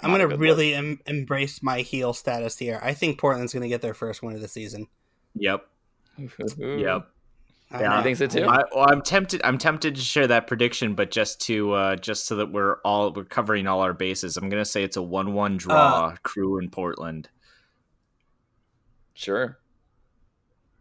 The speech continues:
Speaker 2: Okay. What, what about F C C?
Speaker 3: Oh, yeah, you guys play too. Um, F C C and R S L, we've got,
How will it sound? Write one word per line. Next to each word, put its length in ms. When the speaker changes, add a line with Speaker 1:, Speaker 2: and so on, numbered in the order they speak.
Speaker 2:
Okay. 320
What, 180
what 100
about 160
F 120
C 120
C? 160
Speaker 3:
Oh, 260
yeah, 180
you 140
guys 220
play 160
too. 320
Um, 480
F 160
C 160
C 540
and 440
R 220
S 200
L, 360
we've 200
got, 380